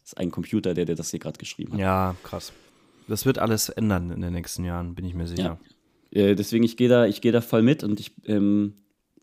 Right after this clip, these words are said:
Speaker 1: freu mich da aber sehr auf, auf die,
Speaker 2: Hm.
Speaker 1: auf die Zeit. Also ich bin, ähm, das vielleicht noch als abschließender Satz, äh, da war gestern auch in den, ähm, in der Talkrunde ein, ein Lehrer, der natürlich, äh, darüber, also wurde viel auch über die Auswirkungen gesprochen, was macht das mit dem Schulsystem,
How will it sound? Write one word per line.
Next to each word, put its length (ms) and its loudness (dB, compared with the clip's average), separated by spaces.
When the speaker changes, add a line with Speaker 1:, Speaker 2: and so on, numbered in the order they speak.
Speaker 1:
freu 220 8
mich 180 10
da 120 2
aber 180 2
sehr 340 -4
auf, 300 -10
auf 140 -4
die, 260 -2
Speaker 2:
Hm. 100 -8
Speaker 1:
auf 140 -10
die 100 -8
Zeit. 320 -6
Also 140 -6
ich 180 -12
bin, 380 0
ähm, 520 2
das 140 0
vielleicht 220 6
noch 80 4
als 160 2
abschließender 440 0
Satz, 360 2
äh, 120 0
da 140 0
war 100 2
gestern 280 0
auch 100 -2
in 80 0
den, 320 0
ähm, 440 -6
in 80 -4
der 140 -2
Talkrunde 440 -2
ein, 340 -2
ein 340 -4
Lehrer, 520 2
der 120 0
natürlich, 520 -6
äh, 120 -6
darüber, 440 -2
also 220 -6
wurde 160 -6
viel 180 -4
auch 100 -2
über 140 -4
die 120 -8
Auswirkungen 400 -6
gesprochen, 340 -10
was 140 -6
macht 200 -4
das 120 -10
mit 160 -4
dem 160 -2
Schulsystem, 640 0